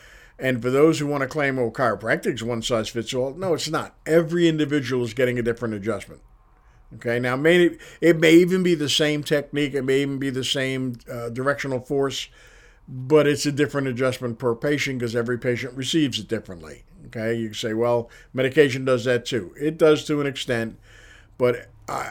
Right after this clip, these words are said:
every patient in my office, even if they're getting the same technique, is not getting the same adjustment. You know, I can be adjusting an atlas on one side on a patient and then on the same side on a different patient. It's not the same atlas adjustment. The torque could be different, the vector could be different, the force could be different, the position could be different.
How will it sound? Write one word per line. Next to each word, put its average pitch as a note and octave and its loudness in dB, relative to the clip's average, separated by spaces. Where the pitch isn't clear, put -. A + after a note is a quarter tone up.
every F3 2
patient E3+ 2
in D3+ -2
my D3 0
office, C3 -2
even D3 -2
if E3 0
they're C#3+ 0
getting D3 4
the D#3 0
same D#3 0
technique, D#3+ -2
is A#2+ -6
not C#3 -6
getting B2 0
the A#2 -6
same A2+ -2
adjustment. - -12
You A#2 -8
know, A#2+ 0
I C#3+ 2
can D3 2
be C#3 0
adjusting C3+ 0
an B2+ -2
atlas C3+ -2
on A#2 -4
one C3+ -2
side C3+ 0
on B2+ -4
a A#2+ -4
patient C3+ -4
and A#2+ -4
then A#2 -4
on A#2 -6
the A2+ -6
same C3+ -4
side C3 0
on A#2 -4
a A2 -6
different A#2+ -8
patient. A2+ -4
It's D#3+ 2
not C#3+ -2
the B2 -16
same C3 -4
atlas A#2+ -6
adjustment. A2+ -6
The B2 -10
torque B2+ -4
could B2 -4
be B2 -2
different, A#2 -2
the A#2 -2
vector B2 -2
could A2+ -4
be A#2 -2
different, A#2 -6
the A#2 -6
force C3 -2
could A#2+ -10
be A#2+ -2
different, A#2 -6
the B2 -2
position B2 -6
could A#2+ -4
be A#2 -2
different. A#2+ -6